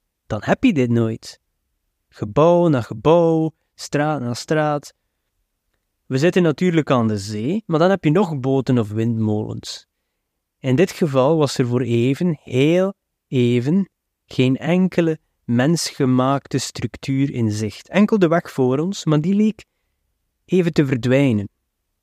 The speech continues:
Als je ver keek, zag je alleen maar de natuur. Een aantal heuvels, bomen, vogels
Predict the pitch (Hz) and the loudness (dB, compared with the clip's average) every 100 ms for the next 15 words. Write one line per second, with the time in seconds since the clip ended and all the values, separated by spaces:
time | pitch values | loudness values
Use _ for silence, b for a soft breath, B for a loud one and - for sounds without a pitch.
0 | _ _ _ _ 123 117 110 131 160 170 | _ _ _ _ -4 -2 0 0 0 0
1 | - 160 160 - _ _ - 120 104 123 | 0 0 0 -8 _ _ -8 -8 -2 -2
2 | 120 - _ 120 120 143 135 120 123 - | -2 -10 _ 0 2 4 2 0 -2 0
3 | 117 110 - 139 127 - _ _ _ _ | 0 0 -4 -4 -4 -12 _ _ _ _
4 | _ - 107 110 107 107 143 147 135 131 | _ -6 -4 -2 -2 0 2 2 2 0
5 | 135 127 - 101 135 143 135 131 127 123 | 0 -2 -6 -2 0 2 2 2 2 -2
6 | - 131 135 139 123 127 131 - | -4 0 2 2 0 0 -2 -6